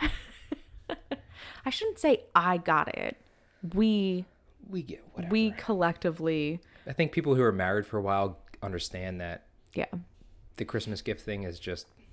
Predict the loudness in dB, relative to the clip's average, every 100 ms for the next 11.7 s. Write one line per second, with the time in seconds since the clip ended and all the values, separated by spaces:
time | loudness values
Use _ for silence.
0 | -16 -16 -16 -18 -8 0 0 2 0 0
1 | -2 -2 0 0 0 0 -2 -2 0 0
2 | 0 0 2 2 2 2 2 0 0 2
3 | 0 -2 -10 -10 -18 -20 -20 -20 -20 -20
4 | _ _ -4 0 2 2 2 2 2 2
5 | 4 2 0 -4 -2 0 0 0 -2 -2
6 | -4 -8 -8 -4 -4 -4 -14 -18 -14 -10
7 | -12 -14 -10 0 0 2 0 -2 -6 -6
8 | -6 -4 -6 -10 -16 _ _ _ -20 -20
9 | -8 -6 -6 -8 -8 -10 -12 -14 -12 -10
10 | -12 -12 0 4 6 6 4 2 2 0
11 | -4 -8 -6 -4 -2 -2 -6